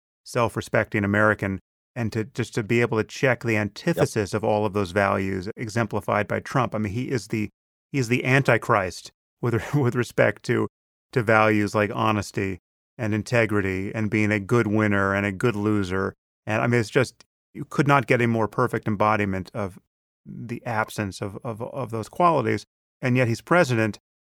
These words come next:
Speaker 1: Just to, but what, what has your, been your experience of being a very visible conservative never Trumper? I mean, you, you must have, have had a,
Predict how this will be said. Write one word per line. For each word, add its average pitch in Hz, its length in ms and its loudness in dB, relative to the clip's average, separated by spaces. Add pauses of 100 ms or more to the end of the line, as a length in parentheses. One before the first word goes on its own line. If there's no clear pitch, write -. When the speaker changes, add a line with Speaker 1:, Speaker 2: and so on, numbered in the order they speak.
(260)
Speaker 1:
Just 143 240 -4
to, 165 180 0
but 156 180 0
what, 185 260 2
what 208 120 4
has 269 220 0
your, 180 240 -4
been 156 220 2
your 143 160 4
experience 123 960 0
of 104 220 -8
being 113 640 2 (300)
a 117 120 -6
very 120 240 2
visible 127 580 2
conservative 107 1120 0 (340)
never 113 380 2
Trumper? 123 480 0
I 95 40 -4
mean, 104 120 0
you, 110 80 0
you 117 160 -4
must 110 240 -4
have, 117 160 -4
have 110 220 -6
had 110 200 -6
a, 101 120 -2